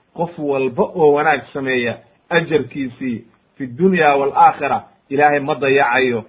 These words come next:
oo Ilaahay waxa weeye wanaaggiisii waa siinaya. Waa adduunkii. "Wala ajru alaakhirati," aakhira haddii la tagana,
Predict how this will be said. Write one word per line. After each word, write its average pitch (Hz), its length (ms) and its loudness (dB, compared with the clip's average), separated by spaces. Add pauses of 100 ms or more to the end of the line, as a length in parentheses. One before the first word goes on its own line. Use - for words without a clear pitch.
(240)
oo 131 120 -6
Ilaahay 143 360 0
waxa 139 220 -2
weeye 135 220 2
wanaaggiisii 131 600 -4
waa 123 280 -2
siinaya. 135 380 -4 (800)
Waa 139 260 2
adduunkii. 139 600 -4 (260)
"Wala 139 360 -2
ajru 170 540 0
alaakhirati," 165 680 0
aakhira 170 420 2
haddii 196 240 4
la 185 120 4
tagana, 202 400 -2